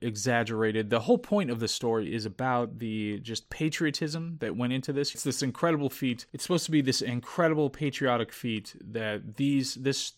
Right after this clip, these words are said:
very small number of Spartans were able to withhold for so long. I think it was, like, three days or something like that, and kill so many of the enemy, before themselves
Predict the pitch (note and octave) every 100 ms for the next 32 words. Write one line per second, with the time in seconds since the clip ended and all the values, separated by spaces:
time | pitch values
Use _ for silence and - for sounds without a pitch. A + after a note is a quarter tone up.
0 | _ B2 C3 C#3+ C#3+ - C#3 B2+ B2 A#2
1 | A2+ A#2 A2 A2 - A#2 F2 A2+ G#2+ -
2 | A#2+ B2 B2 A#2+ B2+ A2+ G#2+ A#2 - B2
3 | A2+ - A2 - A#2+ G#2+ G#2+ G#2 G#2 C3
4 | A2+ G2 G#2+ - A#2+ A2 G#2+ G#2+ G2 G2
5 | G#2+ F#2+ G#2 G#2+ G#2+ G2+ B2+ B2 - E3+
6 | D3 - C3 C3 B2+ A#2 A2 A2+ A2+ G#2
7 | G2 F#2+ _ - D3+ - D3 C#3+ C#3 C3
8 | B2 A#2+ - D3+ C3 A#2 A2 -